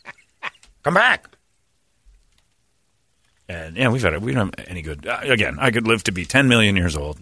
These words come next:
and it's gonna be hard for me to run into another Jason. But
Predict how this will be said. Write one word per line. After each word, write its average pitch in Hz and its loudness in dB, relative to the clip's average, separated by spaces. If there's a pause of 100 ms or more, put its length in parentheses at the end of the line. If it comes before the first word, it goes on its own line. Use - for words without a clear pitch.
and 90 -10
it's 85 -8
gonna 87 -8
be 78 -10
hard 104 0
for 107 0
me 95 4
to 87 2
run 82 -2
into 80 -6
another 76 -10
Jason. 71 -14 (1900)
But 76 -6